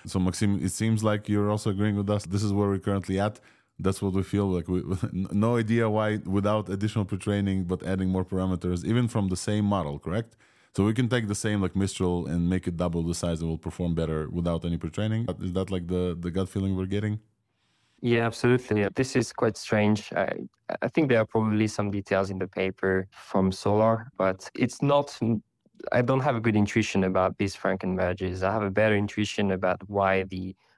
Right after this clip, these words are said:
Speaker 2: other techniques work. But right now, as you said, it's very experimental and it's also challenging for the leaderboards and for the benchmark suites because they're not really maybe adapted to that. And it feels like the models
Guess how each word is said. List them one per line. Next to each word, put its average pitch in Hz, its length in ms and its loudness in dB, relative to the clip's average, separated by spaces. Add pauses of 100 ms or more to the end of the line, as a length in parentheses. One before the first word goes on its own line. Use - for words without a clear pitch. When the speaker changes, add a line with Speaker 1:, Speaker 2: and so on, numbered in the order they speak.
(120)
Speaker 2:
other 113 260 2
techniques - 600 -4
work. 120 400 0 (540)
But - 220 -10
right 101 220 0
now, 95 440 2
as 95 220 -2
you 101 60 -4
said, 92 320 -2
it's - 300 -10
very 98 180 4
experimental 95 1300 0
and 98 180 -2
it's 98 140 -6
also 104 520 0
challenging 104 600 0
for - 200 -2
the 92 300 0
leaderboards 98 840 -2
and 92 220 -2
for - 140 -8
the 95 140 -2
benchmark 95 600 -2
suites - 580 -4
because 92 440 -2
they're 92 180 0
not 95 360 -2
really 95 360 -2 (320)
maybe 104 300 4
adapted 107 540 0 (160)
to 127 120 0
that. 131 280 0 (340)
And 95 360 0
it 101 140 -4
feels 98 420 -2
like 90 320 -2
the 95 80 -4
models 104 600 2